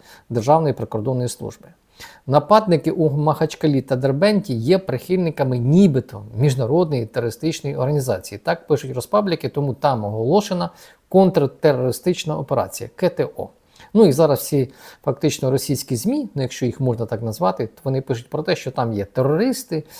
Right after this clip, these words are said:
є бойовики, ну, риторика зрозуміла. У нападі, тут уже дуже примітна деталь: на Махачкалу брали участь двоє синів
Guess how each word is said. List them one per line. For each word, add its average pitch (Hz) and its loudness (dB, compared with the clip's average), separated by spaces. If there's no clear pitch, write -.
є 135 4
бойовики, 131 0
ну, 220 2
риторика 135 -2
зрозуміла. 104 -8
У 135 2
нападі, 160 2
тут 151 -2
уже 120 0
дуже 120 0
примітна 127 0
деталь: 180 2
на 143 -2
Махачкалу 143 -2
брали 143 4
участь 175 -2
двоє 143 4
синів 190 0